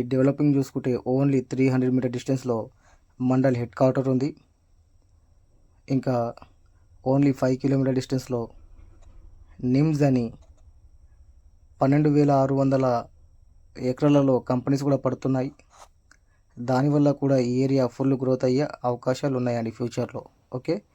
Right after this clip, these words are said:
ఇంకా ఈ హైవే కూడా ప్రస్తుతానికి తక్కువ ధరలోనే ప్రాపర్టీస్ దొరుకుతున్నాయి. కానీ ఈ హైవే కంప్లీట్ కాగానే మినిమం వన్ పాయింట్ ఫైవ్ నుంచి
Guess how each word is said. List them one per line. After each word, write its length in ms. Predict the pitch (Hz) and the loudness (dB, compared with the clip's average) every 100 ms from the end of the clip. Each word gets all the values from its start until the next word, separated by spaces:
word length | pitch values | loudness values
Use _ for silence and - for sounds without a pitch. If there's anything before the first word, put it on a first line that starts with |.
| _ _ _ _ | _ _ _ _
ఇంకా 200 | 135 131 131 | -4 2 2
ఈ 140 | 127 | 2
హైవే 320 | 123 131 147 160 | 0 0 2 0
కూడా 240 | - 147 | 0 0
ప్రస్తుతానికి 560 | 123 135 127 143 135 127 | 0 -2 -2 0 0 -2
తక్కువ 360 | - 123 - 135 | -4 -6 -2 -2
ధరలోనే 340 | 131 135 135 | 0 0 -2
ప్రాపర్టీస్ 460 | 127 123 120 139 127 | -2 0 -2 0 -2
దొరుకుతున్నాయి. 540 | 123 127 120 135 135 208 _ _ _ _ _ - | -4 -8 -6 -2 -2 -6 _ _ _ _ _ -4
కానీ 380 | 135 143 139 117 117 - - | 0 2 2 0 -6 -20 -8
ఈ 80 | 131 131 | -2 0
హైవే 300 | 127 135 147 | 0 2 2
కంప్లీట్ 400 | 131 127 139 135 | 2 0 0 0
కాగానే 460 | 131 127 131 123 117 - _ _ _ - | 0 0 0 -2 -4 -12 _ _ _ -4
మినిమం 420 | 127 135 151 143 131 | 0 2 4 2 2
వన్ 180 | 127 127 | 0 0
పాయింట్ 300 | 139 135 131 | 0 0 0
ఫైవ్ 240 | 131 131 | 0 2
నుంచి 340 | 135 135 - | 2 0 -2